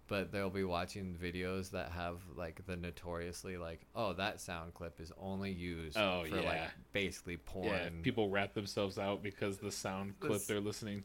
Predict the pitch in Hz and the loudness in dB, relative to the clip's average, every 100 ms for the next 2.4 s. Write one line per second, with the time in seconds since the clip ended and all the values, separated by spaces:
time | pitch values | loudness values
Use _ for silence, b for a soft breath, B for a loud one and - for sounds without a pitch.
0 | - 107 104 98 101 92 - 180 110 151 | 0 2 4 2 2 0 4 6 8 6
1 | - 139 101 - - - 160 110 - 117 | 6 4 2 -12 -8 -2 0 0 4 6
2 | 135 - 92 85 | 6 4 2 2